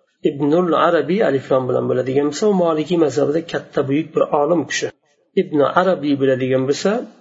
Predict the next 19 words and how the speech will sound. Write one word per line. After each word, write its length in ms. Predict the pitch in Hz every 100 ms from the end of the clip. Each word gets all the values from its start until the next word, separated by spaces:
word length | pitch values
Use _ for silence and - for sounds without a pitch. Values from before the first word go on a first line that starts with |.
| _
u 60 | 160
kishi 240 | - - 170
Hululiy 520 | - 156 156 160 165
mazhabidagi, 720 | 139 123 127 123 123 123 160 214 - - _ _ -
Botiniy 520 | 139 143 143 139 151
mazhabidagi, 720 | 135 120 131 120 127 123 143 175 - - _ -
e, 100 | 139 127 123
sufiy 560 | - - 143 - 143 151
bir 140 | 139 135 - _ _ -
inson 360 | 156 139 143 127
bo'lgan. 300 | 110 107 104 - _ _ _ _ _ _ _ _ _ -
Tafsirul 540 | 208 202 233 220 208 - - -
Ayatul 500 | 190 180 196 208 180
Ahkam 460 | 165 - 170 180 196 240 - -
lis-Sais. 680 | 151 139 - 175 123 113 - - - _ _ _ _
Saisni 680 | - - 185 165 127 - 135 151 -
Ayatul 380 | 143 139 139
Ahkam 240 | 131 - 131
tafsiri. 460 | 139 - - 113